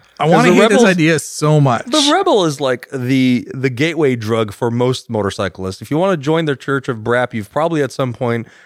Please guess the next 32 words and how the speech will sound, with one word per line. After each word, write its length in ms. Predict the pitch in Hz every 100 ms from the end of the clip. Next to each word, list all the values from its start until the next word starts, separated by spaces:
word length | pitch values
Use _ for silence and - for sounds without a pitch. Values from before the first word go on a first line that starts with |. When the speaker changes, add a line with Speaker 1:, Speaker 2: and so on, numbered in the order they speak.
| _
Speaker 2:
ridden 240 | 127 127 113
a 80 |
Rebel 320 | 104 117 127 131
or 160 | 107
a 60 | 95
K 220 | - 120
L 160 | 107 101
R, 180 | 92
and 80 | 90
I 80 | 95
think 220 | - 139
the 40 | 117
Rebel's 320 | 110 101 -
cooler 320 | - 104 101
than 120 | 95
the 60 | 92
K 120 | 104
L 140 | 98 95
R. 180 | 90 - - -
I'm 100 | -
so 160 | -
sorry, 280 | 110 113 113
K 140 | 107 135
L 120 | 117
R 200 | 113 120
owners. 340 | 113 110 113 - - - - _ _ _
But 100 | 110
a 60 | 104
Rebel 340 | 92 113 127
eleven 300 | 101 95 104
hundred? 440 | 87 98 113 151 160 _ _ _ -
Dude, 260 | 90 82